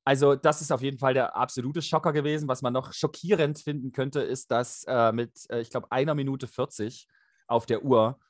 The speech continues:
die Jaguars an der zehn-Yard-Linie stehen und einen dritten und einundzwanzig haben. Und aus diesem Drive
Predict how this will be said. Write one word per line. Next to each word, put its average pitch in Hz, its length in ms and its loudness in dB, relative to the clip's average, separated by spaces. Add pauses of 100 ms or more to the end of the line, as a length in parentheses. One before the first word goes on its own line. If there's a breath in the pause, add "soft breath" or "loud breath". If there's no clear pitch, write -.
(180)
die 131 260 0
Jaguars 151 580 4
an 123 80 -4
der 120 120 0
zehn-Yard-Linie 147 640 0
stehen 170 440 -2
und 127 220 -2
einen 117 100 -12
dritten 151 320 -2
und 131 140 0
einundzwanzig 110 600 0
haben. 82 260 -6 (300)
Und 160 220 6
aus 143 300 4
diesem 180 440 0
Drive 143 360 6